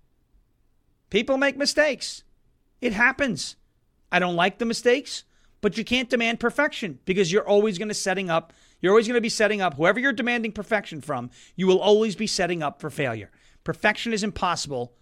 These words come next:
for any human being. It's true. The point of the matter is, Joe Biden is wounded. He is politically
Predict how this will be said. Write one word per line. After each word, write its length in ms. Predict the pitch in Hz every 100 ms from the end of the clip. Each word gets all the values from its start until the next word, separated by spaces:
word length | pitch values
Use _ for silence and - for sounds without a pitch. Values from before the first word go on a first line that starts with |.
| - _
for 200 | - -
any 220 | 196 196
human 320 | 165 175 160 143
being. 240 | 127 87 _ _ _ _ _ _
It's 160 | 165 -
true. 300 | 285 269 - _ _ _ _ _ _ _ _ _ _ _ - - _ _ _ _ _ _ _ _ _ - _
The 80 | 165
point 320 | - 226 285
of 20 |
the 60 | 294
matter 360 | 240 220 214 170
is, 340 | 156 156 - _ _ 147
Joe 340 | 120 214 277
Biden 580 | 233 208 202 196 202 202 -
is 220 | 165 131
wounded. 480 | 156 160 135 104 -
He 160 | 165
is 120 | 170 -
politically 920 | 190 170 190 226 269 269 269 247